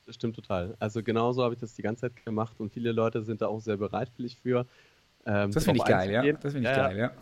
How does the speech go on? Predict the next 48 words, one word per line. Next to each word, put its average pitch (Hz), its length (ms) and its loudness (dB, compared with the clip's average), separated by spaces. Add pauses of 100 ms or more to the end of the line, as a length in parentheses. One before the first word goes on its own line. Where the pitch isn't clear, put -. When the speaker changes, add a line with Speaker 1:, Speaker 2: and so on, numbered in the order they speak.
(260)
Speaker 2:
Weil 127 80 6
das, 131 120 6
Speaker 1:
und 135 40 2
Speaker 2:
die 147 60 6
Speaker 1:
ich - 20 6
Speaker 2:
meisten 185 260 10
Menschen 180 260 4
denken 226 200 6
das 113 160 0
nicht, 90 220 -8
weißt 139 160 -4
du, 175 40 -4
die 160 60 -2
meisten - 320 -2
Menschen - 160 2
Speaker 1:
Ja, 123 60 4
ja. 117 80 2
Speaker 2:
denken 277 160 0
das - 120 -2
nicht, 123 140 2
aber 135 120 6
es 135 40 0
sind 156 140 0
doch 156 80 4
so 196 260 2
viele 214 440 0 (280)
easy, 196 420 4
offen 202 480 4 (360)
und 139 40 2
sagen, 143 200 6
hey, 147 260 4
cool, 202 260 4 (480)
wenn, 139 360 8 (500)
wenn 131 120 2
du 143 80 6
jetzt 135 180 4
da 139 100 12
mir, 139 360 8
mir 135 260 4
ein 120 100 2
bisschen 127 240 -2
hilfst, 165 560 2
äh, 67 200 -10
Christopher, 175 480 2
dann, 143 560 2 (260)
weißt 156 220 -4
du 151 40 -4
was, - 460 -2